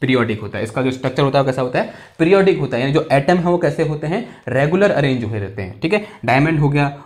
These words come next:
और कोई भी अगर हमारे पास क्या मेटल है, वो क्या होता है हमारे पास? क्रिस्टल होता है। ठीक है, एक्स्ट्रा कोई भी मेटल में सब आ गए, आयरन, कॉपर, ये सब आ गए मेटल के अंदर। ओके, डायमंड, मेटल कोई भी। ओके, ये क्या होते हैं हमारे पास? क्रिस्टलाइन होते हैं।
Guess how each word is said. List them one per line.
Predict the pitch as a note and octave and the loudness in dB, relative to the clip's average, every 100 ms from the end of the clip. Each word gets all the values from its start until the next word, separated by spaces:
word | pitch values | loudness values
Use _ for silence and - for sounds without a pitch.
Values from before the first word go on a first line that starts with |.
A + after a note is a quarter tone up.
| - | -8
और | |
कोई | G3 G#3 A#3 | -4 0 2
भी | B3+ | 2
अगर | B3 | 2
हमारे | A3 G#3+ G#3+ | 4 2 2
पास | G#3+ G#3 | 0 2
क्या | A3 | 2
मेटल | B2+ C3 F3 C3+ | 2 2 2 0
है, | A2+ - - - _ _ _ _ - | -2 -8 -16 -20 _ _ _ _ -2
वो | E3+ | 2
क्या | F3 | 2
होता | D3 D3+ | 2 0
है | |
हमारे | C#3+ C3 | 0 0
पास? | B2+ C3 A3 - - | -2 -2 -2 -8 -8
क्रिस्टल | B2+ - B2 | -6 -4 -6
होता | F#2+ - - | -6 -8 -10
है। | - - - | -14 -12 -6
ठीक | E3 | -4
है, | F3+ - - - | -4 -8 -12 -8
एक्स्ट्रा | B2 - E2+ | -8 -8 -12
कोई | - B2+ | -4 0
भी | C#3+ | 0
मेटल | B2+ C#3+ | 0 0
में | C#3+ D3+ | 2 0
सब | D3+ D3+ | 0 0
आ | A2+ | 0
गए, | F#2+ F2+ - - - | -2 -8 -14 -20 -6
आयरन, | A2 A2+ A2+ A2 A2 - | -4 -4 -4 -6 -8 -6
कॉपर, | A2+ A2 G#2+ G#2+ | -6 -6 -8 -6
ये | C3+ | -4
सब | C#3 G2+ | -2 -2
आ | |
गए | G2 | -2
मेटल | G2 F#2+ - | -4 -6 -10
के | - | -12
अंदर। | G2 F#2 | -12 -6
ओके, | C#3+ F#3+ B3 - - | -4 0 0 -2 -2
डायमंड, | B2+ B2 C#3+ D3 D3 D3 | 4 6 6 2 0 -2
मेटल | A#2 A#2+ D#3+ | 0 2 2
कोई | E3 F3+ | 4 4
भी। | B2 F#2+ - - | 2 -4 -8 -4
ओके, | F3 A#3+ - - | 2 2 0 0
ये | D#3 G#3+ | 6 6
क्या | G3 | 6
होते | D#3 D3+ | 4 2
हैं | D3 | 2
हमारे | B2 A2+ | 2 2
पास? | D3 A#3 | 0 -2
क्रिस्टलाइन | - D3 - B2 G#2 | -2 -4 -4 -6 -6
होते | G2 G#2+ | -8 -10
हैं। | F#2+ | -10